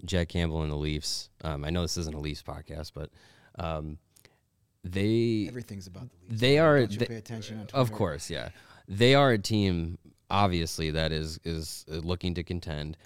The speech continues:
Speaker 1: looking to get out of the first round. Um, and now, you know, Jack Campbell looked like, you know, a guy who, who, if the N H L was gonna be going to the Olympics, he might have been on Team U S A.
Speaker 2: Right.
Speaker 1: And now it looks like, you know, he's,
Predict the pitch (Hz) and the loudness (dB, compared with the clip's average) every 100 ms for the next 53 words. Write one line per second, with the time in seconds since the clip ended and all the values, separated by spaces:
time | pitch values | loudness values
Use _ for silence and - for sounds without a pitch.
0 | - 87 95 92 87 95 90 95 98 95 | -8 -6 -2 -2 2 2 2 0 -4 -2
1 | 90 - 76 73 85 - _ - - - | -4 -4 -6 -6 -8 -10 _ -20 -20 -4
2 | 90 82 78 78 76 - _ 92 90 90 | -2 0 -2 -4 -6 -10 _ -2 0 0
3 | 87 85 90 104 107 95 98 87 95 95 | 0 0 0 0 0 0 0 0 0 0
4 | - 101 107 92 92 90 90 87 - - | 2 0 0 0 -2 0 0 0 -2 -20
5 | _ _ _ _ _ 95 92 87 85 87 | _ _ _ _ _ -4 -2 -2 0 0
6 | 92 98 92 87 85 - _ 107 98 98 | 2 2 2 0 -2 -10 _ -2 -2 -6
7 | - _ _ _ _ 120 - 101 - 90 | -16 _ _ _ _ -20 -8 -8 -6 -4
8 | 95 90 98 90 92 85 87 87 - _ | -2 0 0 2 0 0 0 0 -4 _
9 | _ _ - 95 90 85 82 147 156 92 | _ _ -6 -2 -2 -2 0 -2 -2 -4
10 | - 185 113 98 98 87 - 95 87 76 | -2 -2 -2 -2 -2 -2 -2 -2 -2 -4
11 | - - - - 85 - _ _ _ _ | -4 -4 -6 -12 -20 -20 _ _ _ _
12 | 98 90 87 87 110 202 95 95 - 92 | 0 2 0 0 0 0 0 0 0 0
13 | 85 - _ 92 87 90 160 - | 0 -4 _ -4 -2 -2 -4 -6